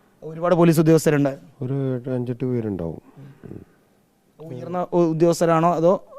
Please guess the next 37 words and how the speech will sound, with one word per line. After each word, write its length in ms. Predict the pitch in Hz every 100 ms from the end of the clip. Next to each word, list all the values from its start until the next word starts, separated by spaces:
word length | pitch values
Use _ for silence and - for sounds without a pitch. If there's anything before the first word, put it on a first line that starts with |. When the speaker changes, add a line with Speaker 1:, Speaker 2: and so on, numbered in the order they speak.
| 605 302
Speaker 1:
ആ, 360 | 160 156 156 156
യൂണിഫോം 420 | 160 165 165 170
കാണുമ്പോൾ 260 | 165 165 165
എങ്ങനെ 160 | 160
മനസ്സിലാവുന്നത്? 760 | 160 151 147 151 147 147 123 110
Speaker 2:
അതിപ്പോ 680 | 104 110 113 117 113 110 110
ഒക്കെ 180 | - 135
എസ് 260 | 113 -
ഐമാരെ 400 | 135 151 151 143
കാണുന്നത്. 640 | 107 92 87 85 90 50 - - _ 135 139 _ _ _ _ _ _ _ _ _ _ _ -
പിന്നെ 400 | 120 113 107 107
എസ് 160 | 110 131
ഐമാർ 240 | 147 151
തന്നെ, 240 | 135 98 85 73 - _
ഇവരുന്ന 640 | 92 104 127 160 156 135 123 - 151
ആൾക്കാരെയൊന്നുമില്ല, 580 | 113 113 117 110 107 90
ഒക്കെ 160 | 90 113
എസ് 200 | - 117
ഐമാരുടെ 400 | 123 131 131 131 -
ഇതാണ്, 200 | 104 98
യൂണിഫോമാണ് 640 | 92 90 87 87 87 85
കാണുന്നത്. 540 | 82 78 73 - - 160
Speaker 1:
രാഹുലിനെ 260 | 160 175
കൊണ്ടുപോയി 300 | 185 175 180
ഒരുപാട് 380 | 175 170 180 190
നേരം 220 | 180 180
കഴിഞ്ഞിട്ടാണോ 360 | 180 165 165 156
ഈ 40 |
എം 200 | 156 151
എൽ 60 | 156
എ 40 |
ഓഫീസിലെ 300 | 160 165 156
ജീവനക്കാർ 520 | 156 156 160 165 175 170
ഇവിടെ 160 | 160
വരുന്നത്, 260 | 147 143 139
വണ്ടി 180 | 143 143
കൊണ്ടുപോകാൻ? 320 | 139 135